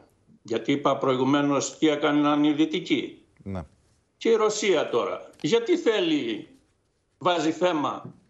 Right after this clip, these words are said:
Speaker 1: για την Ουκρανία και κα-, έκανε αυτήν την εισβολή που στέλνει τον κόσμο στην προσφυγιά, καταστρέφει υποδομές κτλ. Κάπου αποβλέπει.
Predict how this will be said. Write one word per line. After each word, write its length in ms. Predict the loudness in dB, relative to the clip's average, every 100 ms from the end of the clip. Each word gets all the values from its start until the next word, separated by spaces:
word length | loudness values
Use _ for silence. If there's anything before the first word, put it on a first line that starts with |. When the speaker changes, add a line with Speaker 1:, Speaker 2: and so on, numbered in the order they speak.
| _ _ -10
Speaker 1:
για 220 | -2 -2
την 180 | 0 -2
Ουκρανία 540 | 0 0 0 0 -2
και 160 | -2 -4
κα-, 180 | -4 -2
έκανε 320 | -2 0 -2
αυτήν 260 | -2 0 0
την 180 | 2 0
εισβολή 560 | 0 0 0 0 -2 -6 -20 _ _ _ -16 -14 -18 -20 -20 -20 -20 -20 _ _ _ -4
που 100 | -2
στέλνει 360 | 2 2 2
τον 140 | 0 0
κόσμο 460 | 0 0 0 0
στην 440 | -2 -2 0 0 0
προσφυγιά, 880 | 0 0 0 0 2 2 0 -2 -2
καταστρέφει 960 | -2 -2 -2 0 0 0 -2 -4 -2
υποδομές 640 | -2 0 0 0 0 -2 -4
κτλ. 300 | -2 -2 -2 -2 -6 -8 -16 _ _ _ _ _ _ _ _ _ _ _ _ _ _ -20 _ _ _ _
Κάπου 260 | 0 2
αποβλέπει. 500 | 0 2 2 0 -2